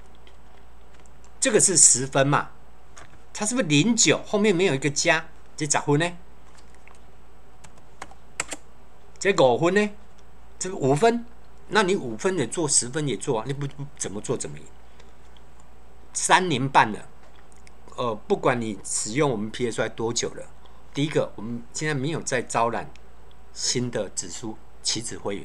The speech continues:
啊，所以我也没有在推P S Y了，我都停了，已经停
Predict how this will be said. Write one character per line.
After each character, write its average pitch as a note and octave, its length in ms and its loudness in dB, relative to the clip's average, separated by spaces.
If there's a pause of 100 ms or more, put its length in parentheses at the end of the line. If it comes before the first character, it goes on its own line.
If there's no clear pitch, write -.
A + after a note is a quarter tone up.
(140)
啊， - 160 -12 (400)
所 - 180 -2
以 - 40 0
我 B2+ 160 6
也 B2 80 6
没 A2+ 140 0
有 B2 100 0
在 A2+ 160 0
推 A2 260 -2
P A#2 260 -6
S - 160 -6
Y F2+ 140 -4
了， E2 100 -8
我 G2 60 -8
都 D#3+ 100 0
停 F#2 280 -4
了， F#2+ 180 -8
已 C3 80 -8
经 D3+ 160 -2
停 B2+ 320 -4